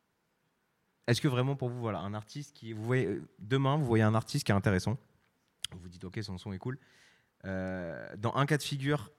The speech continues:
il vient du, euh, dix-septième, et dans un cas de figure, il vient de, euh,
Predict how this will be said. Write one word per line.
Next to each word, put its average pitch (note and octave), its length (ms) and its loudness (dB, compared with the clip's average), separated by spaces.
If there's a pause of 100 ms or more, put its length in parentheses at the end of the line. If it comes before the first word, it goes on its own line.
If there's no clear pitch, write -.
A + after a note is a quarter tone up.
il A2 100 -8
vient G#2+ 240 -8
du, G#2 300 -12
euh, G2+ 80 -10
dix-septième, B2 480 -12 (520)
et G2+ 80 -10
dans G2+ 140 -2
un G2+ 60 2
cas B2 120 2
de - 60 0
figure, B2 540 4
il G#2 100 2
vient G#2+ 240 4
de, G#2 100 4
euh, F2+ 500 2